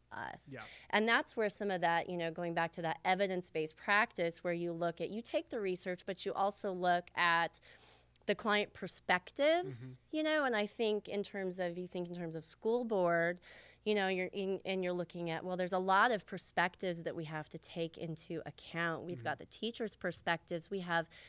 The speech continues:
Speaker 1: the parent perspectives, you know, we have the children and their perspectives, and, um, the community's perspectives, you know, and those are all really important pieces,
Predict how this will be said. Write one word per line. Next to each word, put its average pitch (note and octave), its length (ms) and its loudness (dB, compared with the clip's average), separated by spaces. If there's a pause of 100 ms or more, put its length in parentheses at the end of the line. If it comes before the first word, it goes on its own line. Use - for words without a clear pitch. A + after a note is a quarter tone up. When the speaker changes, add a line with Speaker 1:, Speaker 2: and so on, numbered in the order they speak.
(280)
Speaker 1:
the G3 60 -6
parent F4 400 -2
perspectives, - 920 -12
you G3+ 100 -4
know, F3 180 0
we E3+ 120 -4
have D#3+ 340 -6 (400)
the E3+ 100 -6 (100)
children F#3+ 600 -2
and E3+ 140 -4
their A3+ 160 2
perspectives, - 960 -10
and, E3 240 -4 (400)
um, G3 180 0
the G#3 80 0
community's A#3+ 640 0
perspectives, - 920 -10
you G#3+ 40 -2
know, G3+ 160 0
and G#3+ 100 0
those A#3 120 -2
are B3+ 80 2
all C4+ 240 2
really C4 480 -2
important A3+ 840 -2
pieces, G3+ 960 -4